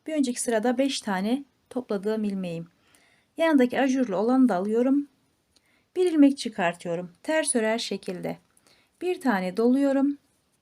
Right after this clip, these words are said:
İlmek çıkarıyorum. Bakın üç oldu. Başına doluyorum. Dört.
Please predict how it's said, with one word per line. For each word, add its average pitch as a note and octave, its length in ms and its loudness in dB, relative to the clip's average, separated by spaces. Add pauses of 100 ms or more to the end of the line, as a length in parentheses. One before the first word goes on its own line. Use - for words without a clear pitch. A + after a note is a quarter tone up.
(1300)
İlmek A3 320 2
çıkarıyorum. C4+ 720 0 (280)
Bakın G#3+ 240 -8
üç B3 240 -6
oldu. C4 460 2 (280)
Başına B3 400 0
doluyorum. G3 600 -2 (260)
Dört. A3 460 -4